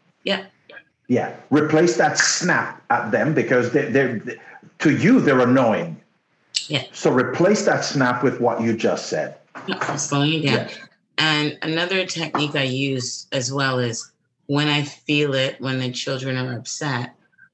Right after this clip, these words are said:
Speaker 1: I will, and I'm about to snap or I'm about to accept, get upset, I'll ask myself, "Nicola, why do you feel this way?"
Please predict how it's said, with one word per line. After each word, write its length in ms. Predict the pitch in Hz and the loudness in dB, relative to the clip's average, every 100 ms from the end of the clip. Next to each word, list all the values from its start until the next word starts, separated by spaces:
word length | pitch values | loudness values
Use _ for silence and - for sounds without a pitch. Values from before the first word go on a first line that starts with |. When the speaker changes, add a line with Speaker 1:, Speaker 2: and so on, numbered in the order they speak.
| _ - | _ -2
Speaker 1:
I 100 | 143 | 0
will, 540 | 135 135 135 131 127 - - | 2 0 0 -2 -4 -12 -6
and 100 | 135 | -2
I'm 140 | 135 | -2
about 460 | 131 120 147 170 185 | -2 -2 -2 -2 -4
to 100 | 143 | -6
snap 600 | 127 - 131 123 117 117 _ | -6 -4 -2 0 -2 -6 _
or 100 | 120 | -6
I'm 160 | 123 120 | -4 -2
about 340 | 117 143 151 | -2 -2 -4
to 140 | - 123 | -8 -10
accept, 580 | 113 - - - - - - | -8 -10 -8 -6 -8 -10 -6
get 160 | 135 143 | -2 0
upset, 500 | 123 - 165 147 - - - _ _ - | -2 -4 -2 -2 -4 -12 -20 _ _ -4
I'll 160 | 147 - | -4 0
ask 300 | 143 151 - | 0 0 -2
myself, 600 | 147 131 - 123 120 117 - _ _ _ _ - | -4 -2 -2 -2 -2 -4 -12 _ _ _ _ -10
"Nicola, 640 | 131 - 156 143 113 117 - _ _ _ | -10 -8 -4 -2 -2 -6 -14 _ _ _
why 220 | - 147 147 | -6 -2 0
do 100 | 151 | 2
you 160 | 151 | 0
feel 320 | - - 131 | -2 -2 0
this 260 | 123 120 - | 0 -2 -4
way?" 240 | - - | -8 -12